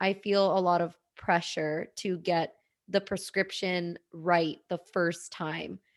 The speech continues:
Um, but the way that you described it is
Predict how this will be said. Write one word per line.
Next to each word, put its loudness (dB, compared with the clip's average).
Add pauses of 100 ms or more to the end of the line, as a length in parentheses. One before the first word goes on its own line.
(320)
Um, -2
but 0
the 8
way 6
that 4
you 2 (140)
described 2
it 4
is -2